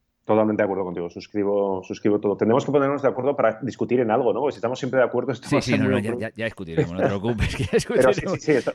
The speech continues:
Speaker 1: totalmente de acuerdo con las, con lo que has dicho, porque muchas veces, es que es eso, muchas veces la valoración también un poco a largo plazo, económica, de, oye, si vas a invertir tal,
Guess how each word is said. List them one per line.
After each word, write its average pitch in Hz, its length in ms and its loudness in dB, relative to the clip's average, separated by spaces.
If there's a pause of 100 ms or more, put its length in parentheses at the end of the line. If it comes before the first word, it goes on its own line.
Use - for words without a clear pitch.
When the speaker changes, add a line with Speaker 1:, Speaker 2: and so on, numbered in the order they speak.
Speaker 1:
totalmente 139 380 2
de - 20 2
acuerdo 120 180 0
con 110 120 -4
las, 101 180 -6
con - 160 -12
lo 95 80 -10
que 95 60 -6
has 90 100 -8
dicho, 101 200 -8
porque 87 460 -6 (380)
muchas 131 200 0
veces, 113 180 2
es 113 60 -4
que 147 60 2
es - 60 -2
eso, 117 120 0
muchas 110 220 0
veces 131 200 -2
la 110 80 4
valoración 95 440 4
también 117 300 -4 (300)
un 107 60 -8
poco 117 140 0
a 113 40 6
largo 98 280 4
plazo, 113 260 0
económica, 110 560 0
de, 98 280 0
oye, 107 180 0
si 101 100 -8
vas 98 140 -4
a 127 40 0
invertir 110 480 0
tal, 113 180 2